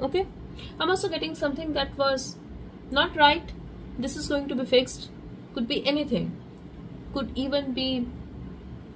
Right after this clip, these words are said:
a device at your home, but that's what I'm getting here. This message will be different for all of you.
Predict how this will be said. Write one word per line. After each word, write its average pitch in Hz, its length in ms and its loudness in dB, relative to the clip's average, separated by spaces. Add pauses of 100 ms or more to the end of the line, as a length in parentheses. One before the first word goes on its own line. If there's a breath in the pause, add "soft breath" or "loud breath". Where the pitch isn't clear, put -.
(120)
a 247 80 6
device 226 560 6 (160)
at 226 120 4
your 240 140 8
home, 262 260 4
but 269 240 4 (360)
that's 240 260 8
what 254 100 4
I'm 233 100 6
getting 190 260 2
here. 320 220 0 (420)
This 269 240 0
message 285 440 2
will 294 140 0
be 269 100 0
different 254 380 0
for 285 60 2
all 262 260 6
of 185 240 2
you. 175 160 0